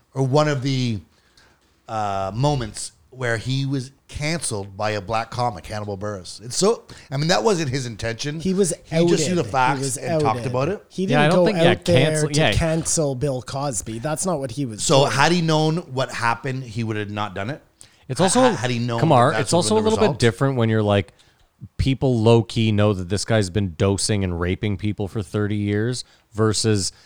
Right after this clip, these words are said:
Speaker 3: this guy tweeted something questionably racist, like,
Speaker 1: Well,
Speaker 3: fifteen years ago. I'm just saying there's a, there's a huge difference in my opinion.
Speaker 1: This gets
Speaker 3: Maybe
Speaker 1: me to my next point, how
Speaker 3: Go
Speaker 1: Shane
Speaker 3: on.
Speaker 1: was like, you know, so everyone knew what Louis was doing, but no one said anything.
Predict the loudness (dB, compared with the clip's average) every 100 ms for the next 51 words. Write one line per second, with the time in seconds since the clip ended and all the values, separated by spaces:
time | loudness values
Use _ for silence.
0 | _ -4 -2 0 -2 -2 -2 0 0 0
1 | -2 -2 -4 -4 -8 -6 -2 0 -2 -2
2 | 0 0 0 0 0 -2 -2 -2 -2 -2
3 | -4 -4 -4 0 2 2 2 0 0 -2
4 | 0 0 0 2 0 0 0 0 2 4
5 | 4 4 0 -2 -16 -6 -2 -2 0 -2
6 | 0 0 0 0 0 0 0 -2 -4 -4
7 | 0 2 2 -2 -4 -4 -4 -4 -6 -8
8 | -4 -2 -2 -4 -14 -20 _ _ _ _
9 | -4 -4 -2 -4 -2 -2 -4 -6 -6 -8
10 | -8 -10 -8 -10 -14 _ -10 -8 0 2
11 | 4 4 4 2 2 0 0 -2 -2 -2
12 | -6 -8 -8 -10 -16 _ _ _ _ _
13 | _ -14 -4 0 0 0 -2 -2 -4 -10
14 | -14 -16